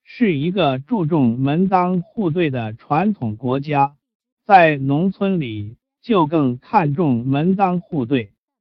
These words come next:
说我们家不是特别富有，而男友家里是暴发户，说就算何瑞现在很爱我，以后也会闹出事的。我当时还不信。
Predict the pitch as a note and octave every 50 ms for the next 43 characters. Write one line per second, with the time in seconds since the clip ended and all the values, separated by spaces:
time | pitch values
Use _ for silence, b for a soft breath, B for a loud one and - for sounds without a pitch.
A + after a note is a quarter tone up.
0 | _ _ _ _ _ - - G3 G3 F#3+ F#3+ F3 D3+ C#3 C3 B2 C#3 C#3+ C#3+ C#3
1 | C3+ E3 E3 E3 E3 E3+ E3+ E3 - C#3+ D#3 G3 F#3 - F3+ D3 C3 B2 A#2+ -
2 | - - A#3+ G3 D3+ B2 C3+ C3+ D3+ E3+ D#3 - G3 D#3+ B2+ A2+ G#2+ G2+ G2 G#2
3 | G#2 - _ _ _ _ _ _ _ _ _ - D#3+ F3 G3 G#3+ A3 F#3 E3+ D#3
4 | E3 F#3 G#3 G3+ F3 D3 B2 A#2 A#2 A#2 - - G#3 G3+ G3+ G3 D#3 C3 A#2 A2+
5 | A2+ A#2+ - - - D#3 C#3+ C3 C3 C3+ - G3+ E3 C3+ B2 A#2 - E3+ E3+ E3+
6 | E3 - F3 C#3 A#2 G2+ - _ _ _ _ _ _ _ _ _ _ - - F#3
7 | F#3 F3+ F3+ F3+ F3+ F3 - B3 G3 E3+ D3 - - F3+ C#3+ B2+ A#2+ A#2 - _
8 | - D3 F3+ G3 G3+ F#3+ D#3 C3+ A#2+ A#2 - - - A#3 G3 D#3+ D3+ D#3+ F3 D3+
9 | B2+ A#2 A2 - _ - B2 A2 A2+ C3+ D#3 D#3 C#3 A#2+ A2 G#2 G2+ G2 F#2+ G2
10 | _ _ _ _ _ _ _ _ _ _ D3 D3+ D3+ D3+ D3+ D3+ - G3+ F3 D#3
11 | C#3+ D3 D3+ C#3 B2+ A#2+ A#2+ - G3+ G3 E3 C#3+ E3 D#3+ C#3 B2 A2+ A2+ - -
12 | - G#3 G#3 G3 F3 - F3 C#3+ A2+ A#2+ A2+ G#2 G2+ _ _ _ _ _ _ _
13 | _ _ - D3+ D3+ D3 D3 D3 G3 G3+ G#3 G#3+ G#3 - - C3+ C3+ C#3+ D#3 E3
14 | - _ - C#3+ D#3+ F#3 F3 E3 C3 C#3 C#3 - - E3 B2+ A2